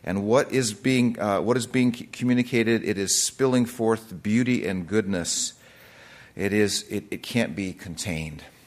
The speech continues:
Uh, this past week, I was actually at a, at a restaurant, and I was pausing at the counter,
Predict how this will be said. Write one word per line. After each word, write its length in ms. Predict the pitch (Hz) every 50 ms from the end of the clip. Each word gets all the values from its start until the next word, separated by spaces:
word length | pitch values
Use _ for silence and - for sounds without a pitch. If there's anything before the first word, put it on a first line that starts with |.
| - - _ - - - _ _ _ _ _ - - - - _ - - - - - - - - _ _ _ _ _ -
Uh, 640 | 98 98 95 98 92 87 85 85 82 80 69 64
this 140 | - 127 127
past 300 | - - 214 220 220 -
week, 160 | 196 151 -
I 40 | 123
was 100 | 107 110
actually 260 | 120 117 - - 120
at 80 | 113 110
a, 260 | 107 104 98 95 -
at 120 | 90 101 101
a 20 |
restaurant, 720 | 101 113 120 127 - - 127 113 107 101 92 85 - - -
and 220 | 101 101 98 95
I 80 | 95 95
was 160 | 95 95 -
pausing 600 | - - - - 117 113 117 113 110 110 107 104
at 240 | - - 92 92 -
the 80 | - -
counter, 640 | - - - 120 110 110 104 82 85 82 78 78